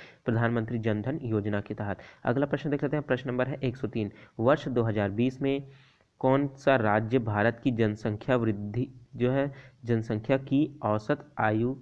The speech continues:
से आगे अधिक रहा है? मतलब जनसंख्या जो है दोस्तों दो हज़ार बीस में ऐसा अनुमान लगाया जा रहा है कि भा-, राज्य सरकार जो है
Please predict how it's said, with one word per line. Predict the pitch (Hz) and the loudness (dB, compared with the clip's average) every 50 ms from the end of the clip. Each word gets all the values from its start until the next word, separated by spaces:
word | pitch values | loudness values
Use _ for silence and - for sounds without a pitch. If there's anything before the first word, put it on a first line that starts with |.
| - - - | -12 -20 -20
से | - - - 123 143 143 - - | -16 -6 -2 -2 -2 -2 0 0
आगे | 110 110 104 117 156 - - - | 0 0 2 2 0 0 -2 -4
अधिक | 110 107 127 131 - | -4 -4 -4 -2 -2
रहा | 113 101 101 101 | -2 -2 -2 -4
है? | 98 95 - - - - - - - | -6 -6 -8 -14 -20 -20 -14 -8 -6
मतलब | 127 135 143 135 123 | -4 -2 0 -2 0
जनसंख्या | 120 127 120 120 120 - 120 113 - 147 | 0 0 0 0 0 -4 -6 -4 -4 -2
जो | 127 143 | 0 0
है | 143 135 | 0 2
दोस्तों | 131 139 135 135 139 147 151 147 - - - _ - | 0 -2 -2 -2 -2 -4 -4 -4 -8 -16 -18 _ -2
दो | 123 | 0
हज़ार | 123 120 135 117 | 2 4 2 2
बीस | 110 123 127 135 135 135 | 4 2 0 0 0 0
में | 139 143 143 - - - - _ - - - - _ _ - - | -2 -2 -2 -4 -10 -20 -20 _ -16 -16 -16 -16 _ _ -6 -2
ऐसा | 127 123 113 - 156 | 0 0 0 0 -4
अनुमान | - - 135 120 113 113 113 127 | -4 -2 -2 -2 0 0 0 2
लगाया | 123 123 113 110 107 113 123 | 2 0 2 2 2 0 0
जा | 123 127 123 | 0 0 0
रहा | 127 127 | 0 -2
है | 131 127 | -2 -4
कि | - - 123 | -4 -4 -4
भा-, | 117 104 98 - - | -4 -4 -4 -4 -2
राज्य | 104 110 113 117 120 127 | 0 0 0 0 -2 -4
सरकार | - - 113 110 - 110 113 120 127 131 - - - - - - - - _ - - | -2 -2 -2 -2 0 2 2 2 0 -2 -8 -18 -20 -20 -20 -20 -20 -20 _ -12 -8
जो | 113 110 123 123 | -4 0 0 2
है | 117 123 131 139 - - | 2 2 0 -2 -4 -10